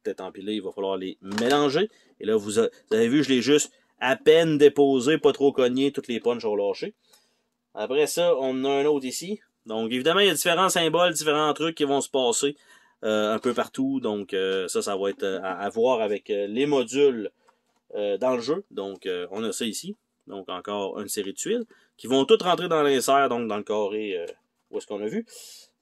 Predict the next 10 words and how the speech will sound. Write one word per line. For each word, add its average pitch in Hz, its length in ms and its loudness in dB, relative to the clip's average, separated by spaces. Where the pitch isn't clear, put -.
Et 156 200 0
on 135 160 0
a 135 60 2
encore 135 440 2
une 156 100 2
autre 147 160 2
série 123 380 -2
ici - 360 -4
qui 147 140 -8
s'ajoute. 127 500 0